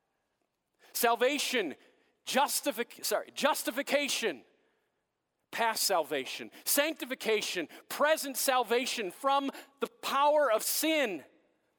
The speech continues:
Jesus died to free you from pornography,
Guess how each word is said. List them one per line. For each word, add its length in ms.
Jesus 640
died 560
to 120
free 560
you 220
from 240
pornography, 800